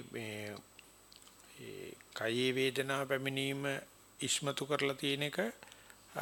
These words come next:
ලියන ක්‍රමයේ තියෙන එක දෝෂයක්. දෙක, මේ කයේ වේදනාව වෙන්න වැරද්ද ඇඟ කෙට්ටු වීම කියලා දෙවෙනි නිරීක්ෂණයක් කළා තියෙනවා. ඒකත්, අ, දෝෂ දර්ශනයට ලක් කරන්න ඕන.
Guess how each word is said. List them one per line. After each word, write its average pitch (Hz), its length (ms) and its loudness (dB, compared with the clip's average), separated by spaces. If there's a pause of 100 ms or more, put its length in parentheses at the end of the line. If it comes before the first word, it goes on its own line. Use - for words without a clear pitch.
ලියන 131 360 4
ක්‍රමයේ 127 440 2
තියෙන 131 240 2
එක 143 240 0
දෝෂයක්. 104 640 -2 (880)
දෙක, 123 340 4 (260)
මේ 127 460 -2
කයේ 131 380 2
වේදනාව 135 480 2
වෙන්න 135 300 2
වැරද්ද 127 500 2
ඇඟ 151 640 2
කෙට්ටු 156 340 -2
වීම 156 260 2
කියලා 175 300 0 (480)
දෙවෙනි 135 460 4 (560)
නිරීක්ෂණයක් 131 680 2
කළා 127 200 0
තියෙනවා. 123 240 0
ඒකත්, 120 340 2 (680)
අ, 131 200 -2
දෝෂ 127 340 2
දර්ශනයට 120 500 0
ලක් - 180 -2
කරන්න - 320 -4
ඕන. - 180 -12